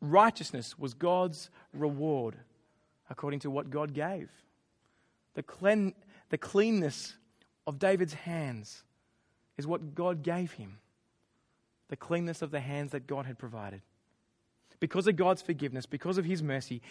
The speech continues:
David is able to say in verse twenty-two, "I have kept the ways of the Lord and have not turned from my God to wickedness. Indeed, I have kept all his ordinances in mind and have not disregarded his statutes."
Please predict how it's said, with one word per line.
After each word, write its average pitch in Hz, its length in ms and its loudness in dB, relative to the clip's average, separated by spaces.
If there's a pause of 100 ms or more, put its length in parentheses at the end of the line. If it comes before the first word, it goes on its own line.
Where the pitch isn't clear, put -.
(180)
David 170 400 6
is 143 180 -2
able 156 220 4
to 156 80 0
say 139 240 0
in 127 100 -4
verse 123 220 -6
twenty-two, 139 540 -8 (720)
"I 180 220 8
have 185 300 6
kept - 440 4 (120)
the 151 100 6
ways 170 420 6
of 151 160 -4
the 151 120 2
Lord 131 420 -2 (1600)
and 139 120 0
have 220 140 -2
not 160 180 2
turned 165 400 -2
from 156 140 -2
my 147 120 0
God 143 300 -2
to 143 100 -8
wickedness. 120 440 -8
Indeed, 165 280 4
I 160 120 12
have 151 120 6
kept 165 280 2
all 185 280 4
his 190 220 0
ordinances 170 500 0
in 156 100 -4
mind 120 320 -6 (320)
and 160 120 6
have 147 80 2
not 165 220 2
disregarded 151 600 2
his 127 140 -8
statutes." - 600 -12